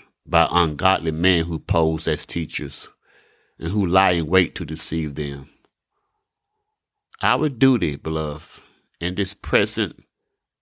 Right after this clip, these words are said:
life we live in of this apostate is to honestly contend for the faith.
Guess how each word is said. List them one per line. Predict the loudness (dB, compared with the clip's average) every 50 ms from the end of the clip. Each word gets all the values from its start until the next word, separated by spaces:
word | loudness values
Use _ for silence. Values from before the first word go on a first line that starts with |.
| _ _ _ _ _ _ _ _ _ _ _ _
life | -6 -2 0 0 0 0 -2 -4
we | -4 0
live | 2 2 2 2 2 0
in | -2 -2 -2
of | -2 -2 -2 -2 -2
this | -6 -6 -6 -8
apostate | -10 -2 2 2 4 4 2 0 -4 -4 -4 -4 -4 -6 -10 _ _ _ _ _ _ _ _ _ _ _ -6
is | -6 -4 -2
to | -2 -2 -2 0
honestly | 2 4 4 4 4 2 0 -2 -2 0 2 2 2
contend | 0 -2 -6 -6 -2 0 0 2 2 0 -2
for | -2 -6
the | -6 -6 -10
faith. | -8 -6 -4 -2 -2 -4 -6 -10 -18 -20 -20